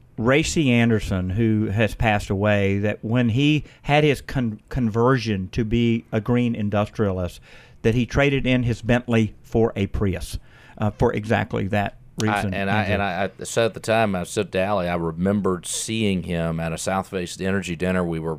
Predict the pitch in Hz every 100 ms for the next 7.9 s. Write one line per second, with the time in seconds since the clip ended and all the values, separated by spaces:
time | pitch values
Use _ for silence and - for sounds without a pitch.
0 | - - 76 87 92 92 92 90 87 90
1 | 90 82 73 71 87 95 98 87 - 82
2 | - - 90 98 95 92 85 95 95 104
3 | - - - - - - 117 92 - -
4 | - _ _ - 131 131 123 117 98 -
5 | - - 139 117 92 127 123 92 95 104
6 | 95 95 - 95 - - 127 87 - -
7 | 92 92 90 - - 95 95 85